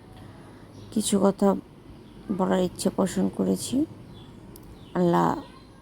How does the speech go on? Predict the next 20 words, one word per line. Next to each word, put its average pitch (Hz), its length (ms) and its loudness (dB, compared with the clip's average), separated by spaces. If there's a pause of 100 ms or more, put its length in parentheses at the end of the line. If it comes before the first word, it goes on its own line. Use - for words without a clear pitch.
(200)
আমার 175 260 -2
সেই 185 180 -2
ইচ্ছাটাকে 180 460 0 (200)
পূর্ণ 208 280 6
করার 185 380 2 (320)
তৌফিক - 300 -4 (240)
দান 180 280 0
করুন, 285 260 4
দোয়া 175 240 0
করবেন। 196 460 -2 (1700)
এবং 269 400 10 (560)
আল্লাহর 220 440 4
ঘরে 208 240 2
মেহমান 202 560 4 (240)
যত 190 240 0
দ্রুত 190 540 0
করে 196 340 2 (1120)
সেটাও 196 440 0
দোয়া 180 160 2
করবেন, 185 500 -6